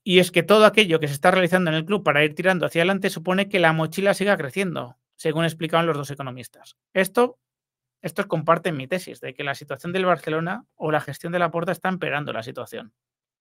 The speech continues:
De ahí que se pronunciaron absolutamente contrarios a una posible venta de B L M. "Espero que no pase nunca. Imagínate que compro por trescientos millones de euros el cuarenta y nueve por ciento de la Masía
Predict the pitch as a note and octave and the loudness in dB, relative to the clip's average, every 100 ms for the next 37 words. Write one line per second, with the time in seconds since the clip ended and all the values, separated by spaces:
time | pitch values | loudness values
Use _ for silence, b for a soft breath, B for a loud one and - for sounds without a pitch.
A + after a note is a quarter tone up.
0 | _ _ _ _ _ B B B D3+ F3 | _ _ _ _ _ B B B 4 4
1 | F3+ E3+ F#3 F3 F3+ F#3+ E3+ C#3 D#3+ E3+ | 4 0 0 0 2 2 2 0 -2 -2
2 | E3+ F3 F3+ F#3+ G3+ G3 F#3+ F3+ F3+ F#3+ | -2 -2 0 0 0 -2 -2 -2 -2 -2
3 | F#3 F#3+ G3+ E3 C#3 D3+ D3+ A2 _ _ | -2 0 0 0 0 -4 -8 -14 _ _
4 | _ _ _ - C#3+ - G3 F#3+ F3 C#3+ | _ _ _ -16 -6 4 4 4 2 0
5 | D3+ F3 C#3 C#3 C#3 F3 F3+ F#3 E3 F3 | 0 -4 -4 -4 -4 -2 -2 -2 -4 -2
6 | F3 D3+ C#3+ C3+ C3+ D3 E3 E3 E3+ E3+ | -2 -4 -6 -8 -8 -6 -4 -2 -2 -2
7 | E3+ F#3 D#3 C3 C#3 C#3 C3+ C#3 E3 D#3+ | -2 -2 -2 -6 -8 -8 -8 -6 -4 -4
8 | D#3 E3 F3+ C#3 A#2 D#3+ B2 | -6 -4 -2 -2 -6 -6 -8